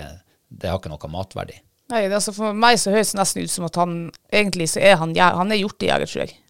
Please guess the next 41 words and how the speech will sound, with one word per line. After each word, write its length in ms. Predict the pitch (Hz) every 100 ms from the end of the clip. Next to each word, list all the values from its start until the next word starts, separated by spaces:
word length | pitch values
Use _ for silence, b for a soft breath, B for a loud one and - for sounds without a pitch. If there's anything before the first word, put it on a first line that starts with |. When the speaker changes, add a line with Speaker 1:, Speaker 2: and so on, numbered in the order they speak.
| -
Speaker 2:
Han 180 | 95 90
er, 180 | 87 - _
eh, 500 | - - - - 73
jakter 360 | 101 - - 92
hjort 260 | 175 - 98
og 80 | -
elg. 300 | 101 - - -
Speaker 1:
Kanskje. 360 | - - - - _ _
Speaker 2:
Ja, 160 | - 240
jeg 80 | 247
tror 180 | 254 220
det, 140 | 175 160
for 180 | - 202
at, 120 | -
eh, 120 | 196
det 140 | 214 240
vil 140 | 190
han 100 | 160
jo 60 | 156
bevare. 360 | 156 165 156 156 _ _
Det 200 | - 214
er 200 | 196 160
jakt. 440 | 160 - - - - _ _ _ -
Det 100 | 190
er 100 | 202
ikke 160 | -
sportsjakt, 840 | - - 185 - - - 87 - -
eller 220 | 165 -
det, 140 | 170 175 165 160 b b b
det 160 | - 196
er 80 | 180
matauk 640 | 170 165 - 156 - -
og 140 | - -
Speaker 1:
Mm. 500 | - 104 104 95 95 110
Speaker 2:
ja. 220 | - 180 156 _ _ _
Men 120 | 202 196
alt 220 | 190 -
annet 240 | 233 196
er 60 | 160
ikke 240 | 185 -
det. 80 | -